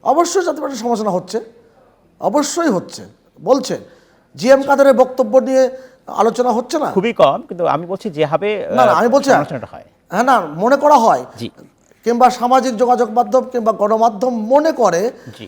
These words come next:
Speaker 1: বিএনপির সাথে স-, সংযুক্ত বাক্যগুলো উৎকলন করলে কিংবা আপলোড করলে সেগুলো মানুষ বোধহয় বেশি শুনবে,
Speaker 2: আচ্ছা।
Speaker 1: আগ্রহের জায়গা কারণে করা হয়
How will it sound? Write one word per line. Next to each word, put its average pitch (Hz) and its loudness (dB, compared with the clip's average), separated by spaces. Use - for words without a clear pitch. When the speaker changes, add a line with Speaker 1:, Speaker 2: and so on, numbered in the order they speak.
Speaker 1:
বিএনপির 320 0
সাথে 320 -6
স-, - -10
সংযুক্ত 269 -2
বাক্যগুলো 247 2
উৎকলন 294 2
করলে 180 2
কিংবা 233 2
আপলোড 277 4
করলে 180 0
সেগুলো 311 4
মানুষ 277 2
বোধহয় 240 2
বেশি 220 2
শুনবে, 175 -6
Speaker 2:
আচ্ছা। - 2
Speaker 1:
আগ্রহের 269 4
জায়গা 240 2
কারণে 214 -2
করা 175 0
হয় 120 -6